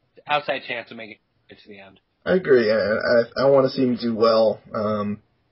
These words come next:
Speaker 2: I, I just want him to put that. I'm not even gonna say the, the, the association, but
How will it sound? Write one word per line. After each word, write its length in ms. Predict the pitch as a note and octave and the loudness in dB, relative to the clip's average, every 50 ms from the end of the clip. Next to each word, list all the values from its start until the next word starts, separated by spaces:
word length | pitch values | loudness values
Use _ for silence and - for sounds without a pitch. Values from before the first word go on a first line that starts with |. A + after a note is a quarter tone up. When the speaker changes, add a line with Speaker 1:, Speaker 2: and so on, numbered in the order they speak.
| _ _ _ _ _ _ - | _ _ _ _ _ _ -12
Speaker 2:
I, 240 | - - - A2+ | -10 -6 -2 -2
I 40 | A#2 | -2
just 180 | A2+ B2+ B2+ - | -2 -2 0 2
want 160 | C#3+ C3+ C3+ | 4 4 6
him 80 | B2 A2+ | 4 4
to 60 | G#2+ | 0
put 380 | - - - - E3 D#3+ - - | -2 -4 0 2 2 2 4 0
that. 320 | A#2 A2 G2+ - - - - - _ _ _ _ _ _ _ _ _ _ _ _ - | -4 -4 -2 -4 -4 -6 -10 -20 _ _ _ _ _ _ _ _ _ _ _ _ -6
I'm 60 | A2+ | 0
not 140 | A#2+ B2 A#2+ | 2 2 2
even 140 | A2+ A2 A2+ | 2 0 -2
gonna 160 | A2 G#2+ A2 | -4 -4 -6
say 320 | - - - A#2 A2 G#2+ | -6 -2 0 2 2 4
the, 260 | G#2+ G#2+ G#2+ G2+ - - _ _ _ _ | 2 0 -2 -4 -6 -12 _ _ _ _
the, 220 | - - G2 F#2 - _ _ _ _ _ _ _ _ - | -14 -14 -14 -14 -16 _ _ _ _ _ _ _ _ -16
the 160 | - C#2 - | -14 -12 -12
association, 840 | - - - A#2 G#2+ - - F#2+ G#2 G#2+ G#2+ - - F#2+ F#2+ G2 | -12 -6 -2 -2 -2 -2 -2 -4 -4 -4 -4 -4 -8 -10 -10 -8
but 220 | F#2+ G#2 F#2+ - | -8 -8 -8 -8